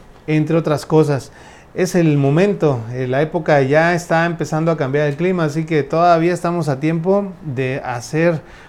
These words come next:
posible y realidad ese proyecto. Tres diecisiete, nueve treinta y ocho, cincuenta y nueve cuarenta y seis,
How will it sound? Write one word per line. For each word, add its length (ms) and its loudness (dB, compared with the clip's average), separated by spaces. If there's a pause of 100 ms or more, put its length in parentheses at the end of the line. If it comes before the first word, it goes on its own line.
(120)
posible 460 2
y 100 0
realidad 420 2
ese 180 -2
proyecto. 580 -2 (540)
Tres 220 4
diecisiete, 800 2
nueve 300 2
treinta 280 -4
y 80 2
ocho, 280 -2
cincuenta 520 -4
y 60 -6
nueve 260 -2
cuarenta 360 -4
y 80 -2
seis, 340 2